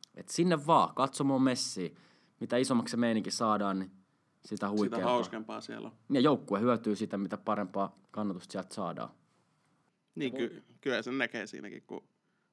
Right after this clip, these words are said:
Speaker 2: tulee ne kiimaisimmat maalit, niin minne ne pelaajat syöksyy juhlimaan? Siihen kannattajien eteen.
Speaker 1: Jep.
Speaker 2: Siinä on se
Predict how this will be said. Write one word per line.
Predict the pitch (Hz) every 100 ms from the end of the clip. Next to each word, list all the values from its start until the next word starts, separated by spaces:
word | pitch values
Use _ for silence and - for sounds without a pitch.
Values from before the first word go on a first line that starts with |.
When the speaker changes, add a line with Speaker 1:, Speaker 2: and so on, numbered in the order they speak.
| _
Speaker 2:
tulee | - 123 120
ne | 120
kiimaisimmat | 131 120 113 113 113
maalit, | 113 113 110
niin | 110 110 - _ _ _
minne | 135 135
ne | 123
pelaajat | 127 120 117 117
syöksyy | - 110 - 117
juhlimaan? | 117 113 113 120 -
Siihen | - 131 127
kannattajien | 123 - - 76 -
eteen. | - - _ _ _ _ _ _
Speaker 1:
Jep. | 101 -
Speaker 2:
Siinä | 170 147
on |
se | 131 147